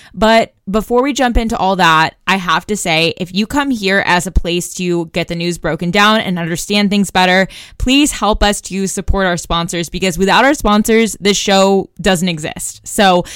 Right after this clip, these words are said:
I have to tell you guys today about Protea, and I'm so excited to do so because they make our show possible.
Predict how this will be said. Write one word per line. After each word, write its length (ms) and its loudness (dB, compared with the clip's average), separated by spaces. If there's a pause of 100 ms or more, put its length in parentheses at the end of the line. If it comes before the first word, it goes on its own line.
(240)
I 80 2
have 240 2
to 80 -4
tell 140 -2
you 100 0
guys 240 2
today 180 0
about 260 0
Protea, 760 2
and 100 0
I'm 120 0
so 240 -2
excited 360 0
to 140 -4
do 60 0
so 280 0
because 420 -2
they 260 -2
make 220 0
our 120 -2
show 180 -6
possible. 600 -6